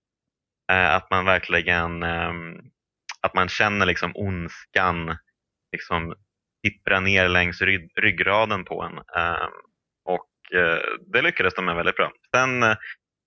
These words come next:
när spelet, eh, fortskrider och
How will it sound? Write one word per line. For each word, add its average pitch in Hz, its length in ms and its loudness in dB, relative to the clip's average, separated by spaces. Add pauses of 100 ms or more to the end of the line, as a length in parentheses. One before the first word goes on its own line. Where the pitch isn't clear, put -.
(120)
när 104 140 2
spelet, 98 560 0 (220)
eh, 90 220 4 (140)
fortskrider 101 920 2
och - 180 -2